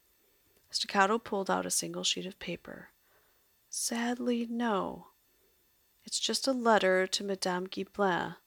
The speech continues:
In the letter, he says that he sent the manuscript to students who will always appreciate it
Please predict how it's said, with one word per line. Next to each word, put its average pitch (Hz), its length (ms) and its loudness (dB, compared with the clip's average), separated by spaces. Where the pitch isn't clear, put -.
In 233 200 2
the 254 80 4
letter, 202 500 6
he 208 160 -8
says 196 460 2
that - 180 -2
he - 220 -10
sent 202 320 0
the 247 80 -4
manuscript 202 760 -2
to 185 80 -4
students 175 680 -4
who 220 100 -4
will 214 160 2
always 208 360 4
appreciate 196 680 0
it 165 220 -2